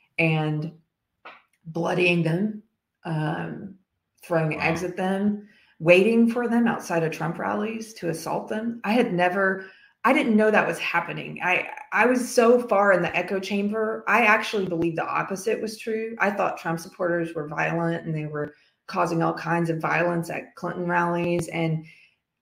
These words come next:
Speaker 1: I don't know why I thought that other than the media and my echo chamber were selling me that narrative. And so once I saw these videos, one video led to another, led to another. I was sobbing.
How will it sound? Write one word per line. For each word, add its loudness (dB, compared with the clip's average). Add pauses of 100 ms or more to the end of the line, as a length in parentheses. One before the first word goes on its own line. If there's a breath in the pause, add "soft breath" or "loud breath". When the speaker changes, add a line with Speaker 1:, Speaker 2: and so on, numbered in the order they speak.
Speaker 1:
I 8
don't 4
know 4
why 8
I 4
thought -2
that -2
other 0
than -2 (400)
the 0
media 4
and -2
my 0
echo -2
chamber -4
were -6
selling -2
me 0
that -4
narrative. -4 (880)
And 4
so 4
once 2
I 4
saw 2
these 0
videos, 2
one 2
video 2
led 0
to -12
another, 0
led -2
to -8
another. 0
I 2
was -4
sobbing. -4